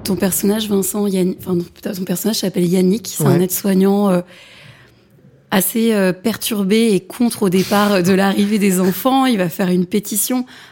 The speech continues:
Speaker 1: Alors, dans ce podcast, on fait pas de spoiler, donc j'en dirai pas beaucoup plus.
Speaker 2: <laughs>
Speaker 1: Mais il a quand même une réplique qui m'a marquée. Il dit à un moment donné, «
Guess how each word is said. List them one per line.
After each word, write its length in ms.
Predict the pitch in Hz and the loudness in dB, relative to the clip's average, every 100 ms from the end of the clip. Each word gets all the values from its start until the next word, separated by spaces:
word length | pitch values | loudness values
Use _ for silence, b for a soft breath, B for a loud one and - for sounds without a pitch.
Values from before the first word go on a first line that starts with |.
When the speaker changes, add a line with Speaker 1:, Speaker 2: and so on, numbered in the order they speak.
| B | B
Speaker 1:
Alors, 140 | 185 | -2
dans 120 | 208 | -2
ce 80 | 220 | -2
podcast, 400 | 220 214 240 - | -4 -2 -4 -2
on 60 | 208 | -4
fait 140 | 190 | -2
pas 160 | 175 240 | -2 -4
de 40 | |
spoiler, 440 | - - 208 196 196 | -4 -2 0 0 0
donc 140 | 185 165 | 0 0
j'en 140 | 170 | -2
dirai 240 | 165 170 175 | -2 -2 -4
pas 200 | - 226 | -4 -6
beaucoup 280 | 208 - | -6 -10
plus. 460 | 190 202 240 - - - - | -8 -4 -2 -4 -6 -8 -6
Speaker 2:
<laughs> 220 | 156 - | -6 0
Speaker 1:
Mais 100 | 190 | 2
il 80 | 190 | 2
a 80 | 196 | 0
quand 160 | 247 | -2
même 160 | 285 269 | 2 2
une 120 | 220 | 2
réplique 360 | 220 214 269 254 | 0 -2 -6 -6
qui 160 | - | -2
m'a 640 | 190 175 170 170 170 185 202 | 2 2 2 0 -2 -4 -6
marquée. 480 | 202 170 - 214 359 _ _ _ _ _ _ - - | -6 -6 -4 -6 -6 _ _ _ _ _ _ -10 -2
Il 100 | 208 | -2
dit 180 | 190 277 | 2 2
à 60 | |
un 40 | 247 | 2
moment 240 | 214 208 | 2 2
donné, « 360 | 202 202 247 | 2 2 0